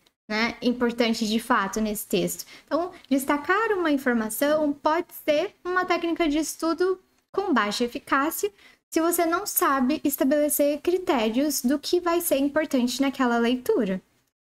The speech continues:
Então, não podemos confiar somente nesse tipo de técnica.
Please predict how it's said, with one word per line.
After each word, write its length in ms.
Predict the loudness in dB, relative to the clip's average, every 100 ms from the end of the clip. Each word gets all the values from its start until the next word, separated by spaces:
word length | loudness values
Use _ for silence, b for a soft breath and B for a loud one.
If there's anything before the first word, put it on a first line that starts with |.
| _ _ -2
Então, 320 | 0 2 2
não 180 | 0 0
podemos 440 | 0 0 0 -2
confiar 400 | -2 0 0 2
somente 520 | 0 -2 0 -2 0
nesse 220 | 0 0
tipo 180 | -2 -2
de 120 | -2
técnica. 580 | -2 -4 -8 -12 -10 -12